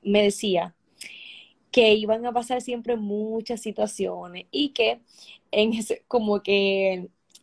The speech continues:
yo me acuerdo que en ese momento le decía, "Pero es que tus palabras, lo que sale de tu boca, esto, lo otro". Y él decía, "Y va a pasar, y va a seguir pasando, y, y tú la vas a cagar, y yo la voy a cagar",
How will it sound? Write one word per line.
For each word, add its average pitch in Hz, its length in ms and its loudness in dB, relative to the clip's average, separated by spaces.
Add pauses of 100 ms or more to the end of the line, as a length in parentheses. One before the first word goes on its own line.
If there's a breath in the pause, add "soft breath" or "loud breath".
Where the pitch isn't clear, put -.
yo 214 220 4
me 226 80 4
acuerdo 247 220 2
que 220 80 0
en 202 80 0
ese 202 160 -4
momento 220 300 -2
le 196 100 0
decía, 202 300 -2
"Pero 190 180 -4
es 180 160 -8
que 226 240 2 (440 loud breath)
tus 240 360 0
palabras, 196 840 4
lo 196 100 -6
que 185 120 -12
sale 202 440 -4
de 214 120 -2
tu 202 160 -8
boca, 190 400 0
esto, 208 220 -6
lo - 80 -4
otro". - 140 -18 (380 loud breath)
Y 214 60 4
él 226 60 4
decía, 233 440 2
"Y 226 200 -6
va 214 140 0
a 254 60 -2
pasar, 247 640 -4
y 202 140 -6
va 180 120 0
a 214 40 -4
seguir 262 340 -8
pasando, 202 680 -4
y, 196 160 -4
y 196 200 -6
tú 220 180 -4
la 269 120 2
vas 269 160 -2
a 269 100 -10
cagar, 190 520 0
y 185 140 -12
yo 180 140 -2
la 240 100 0
voy 277 160 -2
a 269 80 -2
cagar", 202 500 0